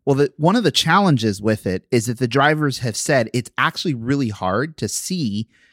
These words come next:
the, uh, mark on the ground once they pass the start finish line. And so what nascar tried to do is <laughs> they literally s-, put cones, like orange cones, in the fence to try to alert the driver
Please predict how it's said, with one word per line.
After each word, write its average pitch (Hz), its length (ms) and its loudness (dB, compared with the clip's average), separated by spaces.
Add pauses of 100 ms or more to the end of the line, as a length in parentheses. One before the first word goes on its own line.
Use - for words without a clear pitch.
(300)
the, 110 640 0
uh, 107 200 2
mark 131 500 2
on 110 200 2
the 110 80 0
ground 120 600 -2 (240)
once 127 380 0
they 117 160 -2
pass 113 360 -2
the 98 120 -10
start - 260 -4
finish 151 300 -4
line. 90 240 -14 (340)
And 139 160 0
so 135 160 2
what 120 220 0
nascar 135 420 0
tried 107 200 -2
to 107 80 -4
do 104 180 -2
is 104 140 -2
<laughs> - 20 -16
they 120 140 -2
literally 151 580 0
s-, - 240 -8 (180)
put - 280 -2
cones, 120 500 0
like 107 200 -2
orange 139 440 0
cones, 143 480 -2 (320)
in 151 200 2
the 139 80 2
fence 113 600 -2 (260)
to 131 120 0
try 127 280 0
to 123 160 0
alert 120 340 0
the 117 100 -4
driver 113 440 0